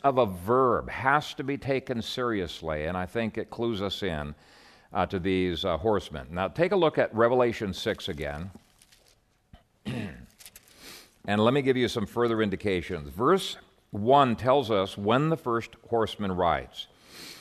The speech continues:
"And I saw that the Lamb opened one of the seven seals, and I heard one of the four living beings saying, like a voice of thunder, 'Come.'" And by the way, uh, in the majority text, this is not addressed to John.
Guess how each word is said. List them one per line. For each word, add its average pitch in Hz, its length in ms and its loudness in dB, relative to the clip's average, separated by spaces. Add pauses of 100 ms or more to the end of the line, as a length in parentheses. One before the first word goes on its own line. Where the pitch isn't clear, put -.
(180)
"And 113 100 2
I 117 60 6
saw 156 360 8
that 165 160 2
the 127 80 2
Lamb 127 380 4
opened 147 500 4
one 117 280 2
of 156 80 0
the 151 80 -6
seven 143 320 0
seals, 95 440 -2
and 101 100 -2
I 98 100 0
heard 127 260 2
one 117 160 0
of 123 80 -2
the 139 80 -6
four 113 240 0
living 131 280 0
beings 87 360 -2
saying, 85 340 -2
like 95 160 -2
a 85 40 -8
voice 104 320 -2
of 131 100 -8
thunder, 78 520 -6 (140)
'Come.'" 95 380 2 (1040)
And 95 320 -2
by 131 200 6
the 131 80 2
way, 90 520 0
uh, 90 380 0
in 98 140 0
the 101 60 0
majority 120 640 2
text, 90 540 -2
this 117 160 -4
is 110 140 -6
not 117 400 2
addressed 98 480 0
to 107 100 -4
John. 82 800 -2